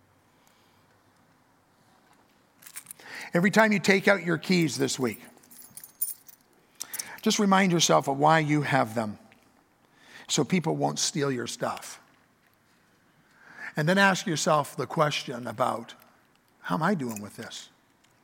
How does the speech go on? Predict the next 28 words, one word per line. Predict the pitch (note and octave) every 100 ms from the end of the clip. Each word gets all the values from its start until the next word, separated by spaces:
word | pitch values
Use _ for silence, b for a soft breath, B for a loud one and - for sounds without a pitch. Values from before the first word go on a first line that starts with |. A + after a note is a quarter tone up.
| _ b b b b -
How | F#3
am | F#3+
I | F#3
doing | F3+ F3+
this | E3+ F3 - - - -
as | C#3+
it |
relates | D3 C#3+ C#3+
to | C#3+
the |
people | C3 F#3+ F#3 F#3
around | F3+ F3 F3
me? | E3+ D#3+ - _ _ B B B B
How | - E3
am | F#3
I |
doing | F3+ F#3 F3+
this | F3+ F3
as | E3+ C3+
it | C#3+
relates | D#3+ E3+
to | -
my | D3+
relationship | C#3+ B2 C3+ D#3+ - D#3+ - D#3+ D#3 -
with | C3 A#2+ - _ -
Almighty | C3+ C#3+ C#3+ C#3 C3
God? | B2+ A2+ A2+ A#2
And | G#2+ G2+